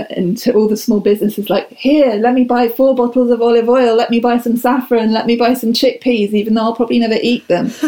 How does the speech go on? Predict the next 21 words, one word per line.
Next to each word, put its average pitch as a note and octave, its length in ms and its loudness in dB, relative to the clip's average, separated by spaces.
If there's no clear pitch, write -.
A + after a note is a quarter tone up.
<laughs> - 240 -8
and G#3+ 180 2
just A3 340 -2
really A3 680 2
do A3+ 160 4
everything G#3+ 400 2
I G3+ 80 2
can G3+ 480 -2
to F3+ 340 -2
help - 240 -2
them G#3 100 2
back, F#3+ 340 -2
get F#3 160 -2
back G3+ 160 -4
on G3+ 100 -2
their F#3 120 -2
feet. F#3 340 0
I F#3+ 60 0
just G#3 240 -2
discovered G#3 540 0
a, F3 160 0